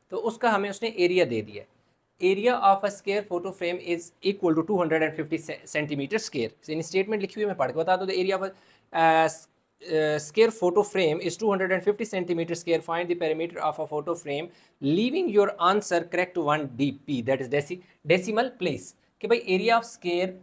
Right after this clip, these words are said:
अ, अ, photo frame जो है उसने हमें दे दिया टू हंड्रेड फिफ्टी सेंटीमीटर स्क्वायर है। पैरामीटर कह रहा है कि फाइंड करना है और पैरामीटर कह रहा है फाइंड करना है कोई, अ, वन डेसिमल प्लेस में हमने लिखना है। तो हमने, क्योंकि ये स्क्वायर की बात हो रही है, तो हमने area of square का लाजमी बात है, हम फार्मूला लगा देंगे।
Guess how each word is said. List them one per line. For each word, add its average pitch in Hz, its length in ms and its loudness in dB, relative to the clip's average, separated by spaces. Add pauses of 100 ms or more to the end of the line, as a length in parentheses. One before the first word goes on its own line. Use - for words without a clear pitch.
(120)
अ, 170 80 4
अ, 156 760 4
photo 151 160 -6
frame 143 260 -2
जो 135 160 -4
है 135 160 4
उसने 180 240 -6
हमें 175 120 -2
दे 165 120 -2
दिया 160 120 -6
टू 175 140 -4
हंड्रेड 160 180 -4
फिफ्टी 170 240 -10
सेंटीमीटर 147 420 -8
स्क्वायर 127 300 -2
है। 135 160 -4 (340)
पैरामीटर 214 420 2
कह 220 120 0
रहा 180 100 2
है 185 60 2
कि 190 80 -6
फाइंड 180 360 0
करना 160 180 0
है 156 60 0
और 151 60 -4
पैरामीटर 196 380 2
कह 202 100 0
रहा 208 80 2
है 202 60 -10
फाइंड 185 260 -2
करना 190 160 -2
है 196 60 -8
कोई, 190 100 -4
अ, 165 500 2
वन 180 180 2
डेसिमल 170 340 -2
प्लेस 151 280 -2
में 143 80 -6
हमने 120 120 -6
लिखना 113 220 -12
है। - 60 -20 (520)
तो 214 100 4
हमने, 214 260 2
क्योंकि 240 240 2
ये 226 280 -2
स्क्वायर 220 340 2
की 262 100 -2
बात 202 280 6
हो 143 60 2
रही 131 140 0
है, 139 60 4
तो 147 100 -4
हमने 185 220 -4
area 190 240 2
of 190 100 -10
square 202 200 -4
का 214 80 -2
लाजमी 196 260 2
बात 185 180 4
है, 185 60 0
हम 180 60 -2
फार्मूला 170 360 0
लगा 175 220 2
देंगे। 156 280 -6